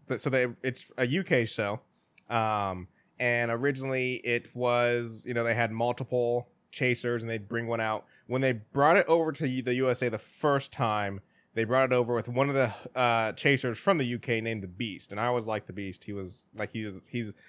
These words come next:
this bigger dude, um, and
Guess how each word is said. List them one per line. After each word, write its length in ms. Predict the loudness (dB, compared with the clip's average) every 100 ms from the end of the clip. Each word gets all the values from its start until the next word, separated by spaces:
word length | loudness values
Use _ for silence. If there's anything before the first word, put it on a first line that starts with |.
| _
this 140 | -4
bigger 360 | -2 4 4 4
dude, 460 | 4 2 4 2 -2 -10 _
um, 640 | 2 4 6 4 4 0 -2
and 600 | -6 -4 -2 -4 -6 -10